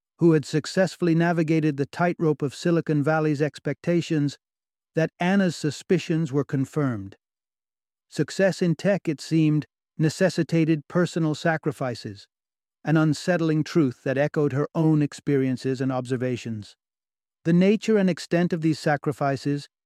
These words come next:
and whether they would ultimately lead Anna to a place of fulfillment or further alienation, remained to be seen. This conversation marked a crossroads,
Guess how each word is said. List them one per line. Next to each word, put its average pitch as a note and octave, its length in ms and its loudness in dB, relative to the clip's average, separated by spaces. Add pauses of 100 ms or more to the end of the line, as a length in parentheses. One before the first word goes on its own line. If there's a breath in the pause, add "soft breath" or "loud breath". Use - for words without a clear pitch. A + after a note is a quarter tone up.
and C3+ 200 0
whether D3 240 2
they D3 160 2
would C#3+ 260 2
ultimately D3+ 540 -2
lead D3 400 2
Anna C#3 320 -2
to D3 160 -2
a C3+ 40 -2
place D3 340 -4
of C#3+ 100 -4
fulfillment D3 680 0
or B2+ 100 -4
further D3+ 420 2
alienation, C3+ 800 -2 (280)
remained C#3 500 2
to C#3+ 80 -4
be C3+ 140 -2
seen. A2 540 -4 (800)
This F3 200 2
conversation E3 760 0
marked D3+ 320 0
a D3 60 -2
crossroads, C3 760 -4